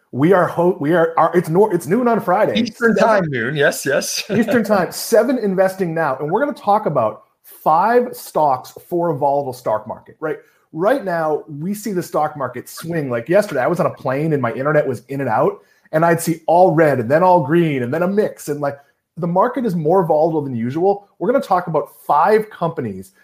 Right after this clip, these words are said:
Speaker 1: that make sense for a volatile market. Then we're also gonna talk about investing advice that might be counterintuitive, something that doesn't sound right on the surface, but actually is good investing advice. So we would love to see you live at noon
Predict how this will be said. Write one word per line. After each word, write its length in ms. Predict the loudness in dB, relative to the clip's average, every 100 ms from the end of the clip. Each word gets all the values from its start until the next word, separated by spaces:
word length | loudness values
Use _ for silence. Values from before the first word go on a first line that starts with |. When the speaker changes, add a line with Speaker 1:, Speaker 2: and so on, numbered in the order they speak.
| _
Speaker 1:
that 180 | -4 -2
make 240 | -2 -2
sense 460 | -4 -2 -2 -2 -6
for 480 | -16 -10 -2 2 2
a 100 | 0
volatile 360 | -2 -2 -2
market. 300 | -4 -6 -8 -10
Then 420 | -4 -2 -2 -4 _ _
we're 140 | -4 -2
also 340 | 0 0 0
gonna 160 | -4 -4
talk 300 | 0 0 0
about 420 | 0 0 -2 -10 _ -4
investing 540 | -2 0 -2 -2 -4
advice 460 | -2 -2 -4 -4 -10 _ -2
that 160 | 0
might 240 | 2 0 2
be 100 | -2
counterintuitive, 840 | -2 -2 0 -2 -2 -2 -2 -4
something 340 | -2 -2 0 0
that 340 | 0 -4 _
doesn't 280 | -2 -2 -2
sound 460 | -6 -6 -2 0 2
right 240 | 2 4
on 180 | 2 0
the 80 | -2
surface, 720 | -4 -6 -4 -4 -6 -8 -20 _ _ _ _
but 300 | -6 -2 0 0
actually 580 | 0 0 -2 0 0 2
is 280 | 4 4 2
good 220 | -2 -2
investing 440 | 0 -4 -4 -10
advice. 300 | -12 -14 -16
So 260 | -8 -4 -4
we 100 | -2
would 140 | -4 -2
love 320 | 0 0 0
to 80 | -4
see 240 | -6 -4
you 320 | 0 -2 -4 -8
live 480 | -4 0 2 2 0
at 260 | 0 0
noon 380 | -2 -2 -2 -6